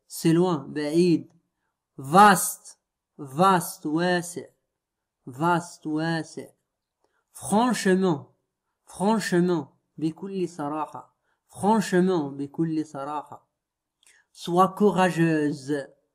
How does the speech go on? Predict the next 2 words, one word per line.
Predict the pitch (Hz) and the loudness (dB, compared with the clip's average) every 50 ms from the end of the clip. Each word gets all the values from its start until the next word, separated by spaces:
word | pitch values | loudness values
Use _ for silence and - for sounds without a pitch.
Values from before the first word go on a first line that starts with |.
| _ _ _ | _ _ _
sois | - - 160 143 147 147 160 165 165 - _ _ _ _ _ _ _ | -14 -10 -6 -4 -4 -4 -4 -6 -8 -12 _ _ _ _ _ _ _
courageuse, | - 190 202 208 202 175 156 160 165 165 160 156 147 135 151 165 170 165 165 160 160 156 147 139 131 131 131 151 | -2 2 4 4 4 2 2 0 0 2 0 0 0 0 0 2 2 2 2 2 2 2 0 -2 -6 -8 -6 -6